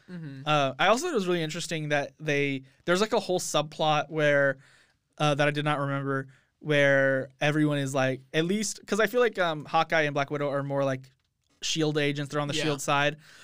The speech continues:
Speaker 2: But, like, there's a whole subplot where Cap, Iron Man, and Hulk are being like, "Hey, isn't it weird that, like,
Speaker 1: <laughs>
Speaker 2: we're here?" And they start to, like, doubt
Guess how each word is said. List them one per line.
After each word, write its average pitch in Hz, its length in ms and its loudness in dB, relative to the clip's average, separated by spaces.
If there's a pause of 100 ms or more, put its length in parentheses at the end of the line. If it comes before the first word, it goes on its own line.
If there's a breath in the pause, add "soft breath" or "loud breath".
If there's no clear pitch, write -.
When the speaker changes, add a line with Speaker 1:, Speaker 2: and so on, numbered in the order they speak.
(160 loud breath)
Speaker 2:
But, 160 180 4
like, 160 320 2
there's 165 160 2
a 160 60 0
whole 170 160 0
subplot 156 440 0
where 143 160 -2
Cap, 151 460 0
Iron 147 240 0
Man, 143 220 -4
and 135 200 -12
Hulk 156 440 0 (380 soft breath)
are 151 100 2
being 151 220 0
like, 135 240 -4 (100)
"Hey, 240 200 2
isn't 294 240 -4
it 196 60 -6
weird 165 680 2
that, 175 260 4
like, 160 220 4
Speaker 1:
<laughs> 156 40 -8
Speaker 2:
we're 156 160 2
here?" 165 420 0
And 180 200 2
they 156 80 0
start 175 180 0
to, 170 80 -4
like, 151 240 0
doubt 151 320 2